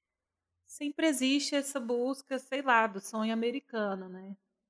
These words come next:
Tem sempre alguém buscando mesmo alguma coisa. Mas eu acho que o que aproxima muito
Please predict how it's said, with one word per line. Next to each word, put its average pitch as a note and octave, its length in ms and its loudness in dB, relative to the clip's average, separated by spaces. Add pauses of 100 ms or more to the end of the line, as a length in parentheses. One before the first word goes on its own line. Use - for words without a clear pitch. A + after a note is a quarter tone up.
(640)
Tem G#3 100 -4
sempre C#4 360 -4
alguém A#3+ 260 0
buscando G3+ 540 -4
mesmo F#3+ 300 -2
alguma F#3+ 300 -6
coisa. F3+ 480 -4 (640)
Mas G3 240 -4
eu G#3 160 4
acho G#3+ 300 4
que - 140 -12
o A3+ 40 -6
que A#3 460 -2
aproxima A3+ 640 -4
muito A3+ 560 -2